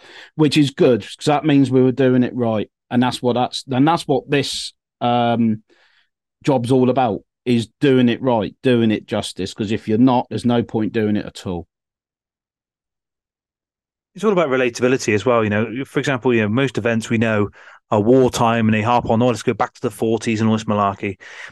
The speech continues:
Speaker 2: They, it's like history stops in nineteen forty-five, and anything beyond that is not worth remembering, or, you know,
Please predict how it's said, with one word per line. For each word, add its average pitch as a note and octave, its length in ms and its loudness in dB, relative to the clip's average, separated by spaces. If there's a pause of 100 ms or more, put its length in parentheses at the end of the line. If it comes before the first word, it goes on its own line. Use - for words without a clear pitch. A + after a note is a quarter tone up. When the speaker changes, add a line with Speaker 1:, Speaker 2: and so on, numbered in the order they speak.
(580)
Speaker 2:
They, F3 140 4
it's F#3+ 300 0
like F#3 200 2
history F3+ 320 -2
stops - 380 -2
in B2+ 80 2
nineteen C3 320 2
forty-five, A#2+ 800 -2
and B2 140 -2
anything C#3 320 0
beyond C3+ 340 2
that A2 180 -4
is A2+ 180 -6
not B2+ 280 0
worth A#2+ 440 0 (320)
remembering, A#2+ 460 0
or, A2 140 -2 (160)
you B2+ 140 0
know, G#2 140 0